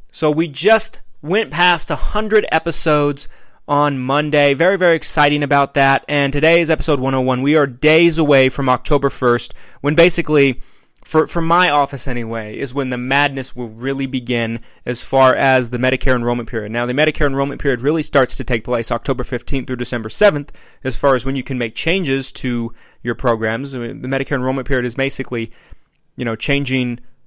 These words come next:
a Medicare Advantage plan to another Medicare Advantage plan, or changing a Medicare supplement to a Medicare Advantage plan, or changing from a Medicare Advantage plan to a Medicare supplement, or changing a Part D drug plan. Basically, you can do whatever you want. It's a free-for-all. But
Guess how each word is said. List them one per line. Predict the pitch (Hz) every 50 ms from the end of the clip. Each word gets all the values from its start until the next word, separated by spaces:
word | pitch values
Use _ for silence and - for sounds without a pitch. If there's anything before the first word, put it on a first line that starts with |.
| _ _ _ _ _ _ _ _ -
a | 143
Medicare | 135 135 131 131 - - 135 127
Advantage | 123 117 127 131 143 139 - -
plan | - 147 143 135 135
to | - -
another | 113 120 120 120
Medicare | 120 120 117 - - 123
Advantage | 117 113 120 120 117 -
plan, | - 135 123 123 120 120 120 - _ _ _ _ _ _
or | - 143 135 131 123
changing | 120 - - 131 131 131 117 123 123 120 117 113
a | 113
Medicare | 117 117 113 110 - 117 110 -
supplement | - 165 170 160 160 151 135 147
to | 156
a |
Medicare | 151 143 143 139 151
Advantage | 143 131 139 139 135 -
plan, | - 147
or | 135 123
changing | - 131 123 113 117
from | 107 117 113
a | 117
Medicare | 113 107 - 117
Advantage | 113 135 175 196 175 -
plan | - 170 160
to | 156 156
a |
Medicare | 151 143 143 139 147 135
supplement, | - 151 143 - 143 143 139 131
or | 120
changing | - - 127 113 117 113
a | 110
Part | 117 113 110 110 107 - - -
D | - 180 196 185
drug | 147 156 170 165 151
plan. | - - 160 151 147 147 147 147 - - - - - - _ _ _ _ _ _ _ _ _ _ _ _ _ _ _ _ _ _ _ _ _ -
Basically, | 143 175 180 170 - 165 - 160 156
you | 147 139
can | 131 - 139 131
do | 123 127 123 123
whatever | 120 117 113 - 131 123 120 117 107 113
you | 107 107 104
want. | 107 113 113 110 107
It's | 104 -
a | 120
free-for-all. | - - - 139 135 123 - - 113 110 113
But | 113 123 131 -